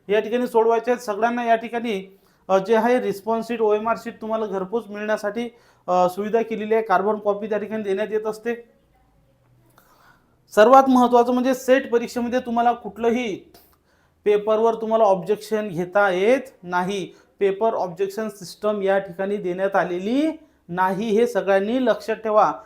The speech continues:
निगेटिव्ह मार्किंग तुम्हाला नाही, सर्व प्रश्न सोडवणं आवश्यक आहे. आता या ठिकाणी तुम्हाला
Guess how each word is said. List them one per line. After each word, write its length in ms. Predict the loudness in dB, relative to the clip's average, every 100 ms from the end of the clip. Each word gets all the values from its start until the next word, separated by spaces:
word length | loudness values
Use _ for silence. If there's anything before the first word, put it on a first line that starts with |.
| _ _
निगेटिव्ह 500 | -2 0 -2 -2 -2
मार्किंग 460 | 0 0 -2 -6 -6
तुम्हाला 360 | -2 2 4
नाही, 760 | 4 2 0 0 -2 -2 -4 -10 _ _ _ -4
सर्व 300 | 2 4 4
प्रश्न 380 | 2 -6 -6 -6
सोडवणं 440 | -4 -2 0 2
आवश्यक 720 | 2 0 -2 -2 4 4 2 -4 -20 _ _
आहे. 480 | -2 0 4 4 4
आता 260 | 0 2 4
या 60 |
ठिकाणी 260 | 4 2 -2
तुम्हाला 460 | 0 0 4 2